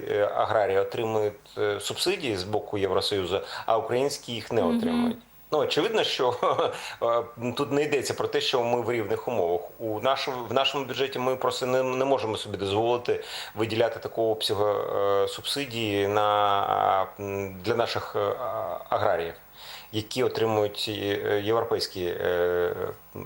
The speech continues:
Speaker 1: аграрії. Але, знаєте, з цього приводу я навіть дивлюся на цю ситуацію певною мірою з оптимізмом. А, е, людина, яка, ну, і компанії, які розвиваються в складних умовах,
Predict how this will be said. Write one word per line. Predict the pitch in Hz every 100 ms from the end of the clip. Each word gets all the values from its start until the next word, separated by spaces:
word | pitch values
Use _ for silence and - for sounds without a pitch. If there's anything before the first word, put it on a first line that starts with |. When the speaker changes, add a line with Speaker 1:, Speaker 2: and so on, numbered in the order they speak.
| -
Speaker 1:
аграрії. | 104 107 110 110
Але, | 135 151 - -
знаєте, | 156 220 - 117 - - - -
з | -
цього | 190
приводу | 208 185 151
я | 160
навіть | 156 151 - 139
дивлюся | 143 147 -
на | 135
цю | 135
ситуацію | - - 151 -
певною | 147 131 127
мірою | 127 120
з | 117
оптимізмом. | - 120 95 92 90 - 92 - - - - -
А, | - 117 117 117 113
е, | 139 123 -
людина, | 127 139 160 175
яка, | 147 143 156 156 147 135 151
ну, | 143 120
і | 135 123 120 117 117 107
компанії, | - 151 139 123
які | 117 127
розвиваються | 123 127 127 123 -
в |
складних | - 147 151 196 -
умовах, | 120 95 90 -